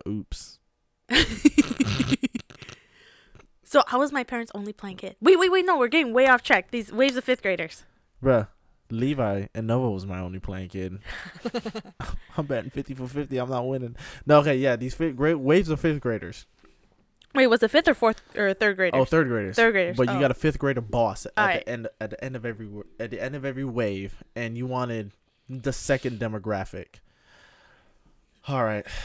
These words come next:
Speaker 1: So obviously the inner city is gonna probably be, like, within, like, wave five, six.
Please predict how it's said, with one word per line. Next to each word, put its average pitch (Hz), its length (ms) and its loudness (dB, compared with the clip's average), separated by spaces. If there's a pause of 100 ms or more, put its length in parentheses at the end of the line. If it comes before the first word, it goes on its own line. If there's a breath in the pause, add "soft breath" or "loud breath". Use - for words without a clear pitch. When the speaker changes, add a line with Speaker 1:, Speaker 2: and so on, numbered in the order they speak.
(220 loud breath)
Speaker 1:
So - 160 -8
obviously 143 380 -4
the 107 140 -4
inner 113 160 -4
city 113 240 -8
is 95 60 -10
gonna 95 180 -10
probably 98 280 -6
be, 101 140 -8
like, 87 320 -12 (560 soft breath)
within, 101 260 -14
like, 95 180 -12
wave 95 580 -12
five, 62 480 -14
six. - 560 -18